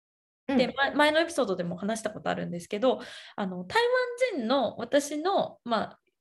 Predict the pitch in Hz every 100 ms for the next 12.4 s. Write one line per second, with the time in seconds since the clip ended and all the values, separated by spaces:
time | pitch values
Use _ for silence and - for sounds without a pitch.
0 | - 202 254 247 247 247 233 196 - 139
1 | 196 - 175 180 185 175 180 190 190 196
2 | 359 - - - _ - 339 277 330 392
3 | 403 415 403 311 320 320 339 359 269 254
4 | 202 202 247 277 277 285 - 143 - -
5 | 208 - 175 - - - - - - -
6 | 320 359 - - - - 370 359 - -
7 | 277 381 370 294 269 269 269 254 247 -
8 | 254 285 311 - 320 339 285 320 330 190
9 | - 247 247 269 262 320 214 - - -
10 | 226 208 196 185 180 180 175 175 180 190
11 | _ _ _ _ _ _ _ - 185 170
12 | 170 170 - -